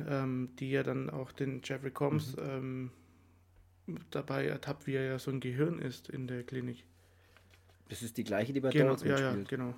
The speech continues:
Speaker 1: Das wollte ich jetzt gerade sagen, ja.
Speaker 2: Ja, das,
Speaker 1: Ich
Speaker 2: ja.
Speaker 1: weiß jetzt nur den Namen nicht, hab ich mir jetzt auch nicht aufgeschrieben, also f-,
Speaker 2: Hab ich mir
Speaker 1: verklagt
Speaker 2: tatsächlich
Speaker 1: mich.
Speaker 2: auch nicht aufgeschrieben.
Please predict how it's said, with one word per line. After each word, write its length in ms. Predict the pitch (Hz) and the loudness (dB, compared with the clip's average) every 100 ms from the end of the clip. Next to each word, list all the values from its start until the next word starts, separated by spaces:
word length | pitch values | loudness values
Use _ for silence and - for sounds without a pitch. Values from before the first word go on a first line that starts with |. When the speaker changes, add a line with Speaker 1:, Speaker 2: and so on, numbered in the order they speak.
| - | -8
Speaker 1:
Das 160 | 131 | -6
wollte 140 | 131 127 | -4 -4
ich 60 | |
jetzt 140 | 131 - | -6 -8
gerade 120 | 131 | -8
sagen, 240 | 131 127 127 | -6 -8 -2
ja. 140 | 107 113 | 0 0
Speaker 2:
Ja, 60 | - | -2
das, 360 | 98 104 - - - - - | -10 -10 -16 -20 -20 -20 -10
Speaker 1:
Ich 100 | - | -2
Speaker 2:
ja. 60 | 143 | 4
Speaker 1:
weiß 180 | 147 151 | 6 6
jetzt 160 | 147 | 4
nur 100 | 147 | 4
den 120 | 139 127 | 4 4
Namen 280 | 131 139 | 2 2
nicht, 120 | 131 123 | 0 0
hab 100 | 131 | -2
ich 100 | 127 | 0
mir 80 | |
jetzt 140 | 131 123 | -2 -2
auch 80 | 123 | -2
nicht 140 | 120 | -4
aufgeschrieben, 380 | 123 - 139 127 | -6 -8 -6 -4
also 220 | 123 123 | -6 -6
f-, 120 | - - - - - | -8 -10 -20 -18 -2
Speaker 2:
Hab 140 | - | 4
ich 80 | 104 | 6
mir 60 | 104 | 6
Speaker 1:
verklagt 80 | 98 | 4
Speaker 2:
tatsächlich 320 | - 98 87 | 2 2 2
Speaker 1:
mich. 20 | |
Speaker 2:
auch 100 | 90 | 0
nicht 80 | 90 | -4
aufgeschrieben. 340 | 87 180 87 | -2 -2 -2